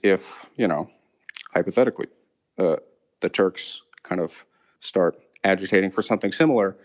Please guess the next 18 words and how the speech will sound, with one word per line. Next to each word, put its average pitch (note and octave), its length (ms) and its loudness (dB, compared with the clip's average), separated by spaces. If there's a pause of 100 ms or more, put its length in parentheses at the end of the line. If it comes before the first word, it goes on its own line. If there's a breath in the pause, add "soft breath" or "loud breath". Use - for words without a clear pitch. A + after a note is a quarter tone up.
(320 soft breath)
uh, F#2 380 2
and G2 200 0
then, F#2+ 260 2
uh, F2+ 360 2 (220)
you G#2 60 0
know, F2 120 2
they, E2 300 0
they F2+ 180 0
encounter - 400 -2
American G2+ 520 2
resistance, C3 560 0
but - 160 -4
then F#2+ 160 0
maybe, F#2 440 0 (720 soft breath)
you A#2 80 0
know, E2 80 2
Russian G2+ 340 0
receptivity, G2 580 -2